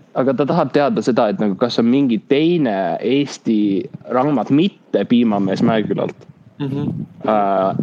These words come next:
Speaker 1: millest ta saaks teha filmist. Me oleme arutanud, Max, tegelikult
Speaker 2: Jaa.
Speaker 1: enne, me oleme kirjutanud ühe kuulsa filmi,
Speaker 2: Mhm.
Speaker 1: Tasujad.
Speaker 2: Tasujad,
Speaker 1: Kus on siis
Speaker 2: jaa, Eesti
Speaker 1: Tasuja
Speaker 2: Tasujad.
Speaker 1: ja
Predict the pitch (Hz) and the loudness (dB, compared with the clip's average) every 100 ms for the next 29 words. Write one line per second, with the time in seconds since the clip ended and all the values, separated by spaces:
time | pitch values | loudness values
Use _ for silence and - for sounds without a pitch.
0 | - - - - - - - - - 123 | -6 -8 -12 -14 -14 -10 -10 -8 0 2
1 | 120 110 101 - 113 120 110 - 120 107 | 2 0 -2 -2 0 0 0 0 0 2
2 | 113 104 - 180 160 160 156 110 110 107 | 0 0 0 2 2 2 0 0 0 0
3 | 107 - 143 - 107 101 123 131 107 110 | -2 -8 -4 0 0 2 2 2 2 2
4 | 107 110 127 156 131 107 104 107 107 104 | 2 2 2 2 2 2 0 0 0 0
5 | 95 98 98 92 92 90 151 151 - _ | 0 -2 -2 0 -2 -2 -4 -6 -16 _
6 | _ _ - - 151 110 104 92 95 - | _ _ -16 -4 -2 0 0 0 -2 -8
7 | - _ - - - - - - - - | -20 _ -20 -20 -20 -20 -20 -20 -20 -20
8 | - 135 127 123 95 - 101 113 110 107 | -10 -6 -2 0 0 0 0 0 0 2
9 | 98 95 95 95 92 95 98 | 2 0 -2 -2 -4 -6 -8